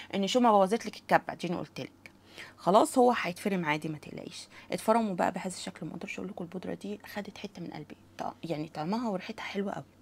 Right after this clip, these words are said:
هنعمل بقى الايس كريم اللي هو البيز الاساسي اللي احنا نعمل بيه ايس كريم البونبون.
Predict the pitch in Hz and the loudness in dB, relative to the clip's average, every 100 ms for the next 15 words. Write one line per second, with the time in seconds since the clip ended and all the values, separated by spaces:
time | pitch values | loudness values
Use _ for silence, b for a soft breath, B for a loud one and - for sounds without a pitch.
0 | B B B B B - 202 240 220 247 | B B B B B 0 4 6 8 8
1 | - 165 - 269 311 160 170 208 196 226 | 8 2 4 4 4 4 4 2 6 6
2 | 247 226 - _ - 175 226 226 208 214 | 4 0 -12 _ -4 -2 -2 0 -2 0
3 | 202 214 214 196 247 - 165 - 175 202 | 2 2 2 0 -2 -2 -4 -2 0 0
4 | 196 226 277 381 190 | 0 0 6 6 6